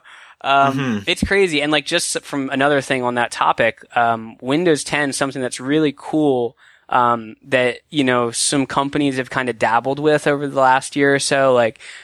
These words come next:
Speaker 1: with Mantle, um, was a big computer-only, you know, introduction for the Battlefield series. It was for Battlefield four. And, um, in theory, what it would do is it would give you, um,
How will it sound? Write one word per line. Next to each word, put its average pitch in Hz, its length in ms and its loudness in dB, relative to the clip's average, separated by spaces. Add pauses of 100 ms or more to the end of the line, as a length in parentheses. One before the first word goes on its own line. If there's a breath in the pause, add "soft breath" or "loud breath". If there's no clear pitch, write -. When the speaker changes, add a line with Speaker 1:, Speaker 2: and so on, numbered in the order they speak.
(120 loud breath)
Speaker 1:
with 147 160 2
Mantle, 170 680 2
um, 117 560 -2 (300)
was 135 180 -4
a 127 60 -2
big 139 480 0
computer-only, 127 920 -2 (120)
you 135 160 -8
know, 117 120 2
introduction 123 600 -2
for 117 560 0 (320 soft breath)
the 120 80 0
Battlefield 120 520 2
series. 110 360 -2
It 113 40 -8
was 110 80 -10
for 120 100 -12
Battlefield 117 460 0
four. 113 500 -4 (440 loud breath)
And, 117 480 0
um, 113 280 2
in 123 140 -6
theory, 143 500 2
what 123 320 0
it 120 120 0
would 123 280 -4
do 139 400 2
is 120 260 -4
it 123 140 -2
would 120 240 -2
give 131 180 -2
you, 123 400 0
um, 110 500 -2